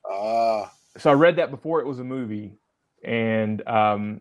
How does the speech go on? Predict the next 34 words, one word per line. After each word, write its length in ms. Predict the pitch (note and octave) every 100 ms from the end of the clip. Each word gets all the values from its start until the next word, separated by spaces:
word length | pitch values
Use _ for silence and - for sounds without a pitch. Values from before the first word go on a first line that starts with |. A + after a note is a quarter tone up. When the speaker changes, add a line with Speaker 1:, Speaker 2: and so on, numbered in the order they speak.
| -
Speaker 2:
I 140 | C#3+
actually 220 | F#3+ G3
really 180 | D#3+ D#3+
liked 240 | C3+ C3 B2+
that 160 | G#2+
book. 160 | A#2+ A2
I 80 | A2+
was 140 | A2+
traveling 420 | - C3 C3 B2+
a 60 | A2+
lot 260 | A2+ G#2
for 140 | - G#2+
work 320 | A2 A2 -
at 140 | G#2+ G#2+
the 80 |
time, 540 | G2+ B2 A#2+ G#2 G#2 G#2
so 300 | - G#2+ G2+
I 80 | G2+
was 140 | A2
always, 520 | F#2+ G#2+ G#2+ G#2 F#2+ _ _ _ _ _ _ _ _ _ _ _ _ _ _ _ _ -
uh, 360 | B2 B2 A#2+ A2 -
I 100 | C#3+
don't 20 | D3+
remember. 360 | C#3 C3+ B2+ G2+ A#2
This 160 | B2
was, 260 | C3 A2+ - - - - -
oh, 460 | A2 A2+ A2 G#2+ - _ _ - _ _ _ _ -
this 160 | B2+ -
was 80 | A#2+
probably 280 | C3+ A#2 G#2
fifteen 520 | - B2 - B2 A2+
years 240 | A2+ A#2
ago. 380 | A2 G#2+ G2+ G2+ _ _ _ _ _ - - - _
So 380 | - C3 A#2 A2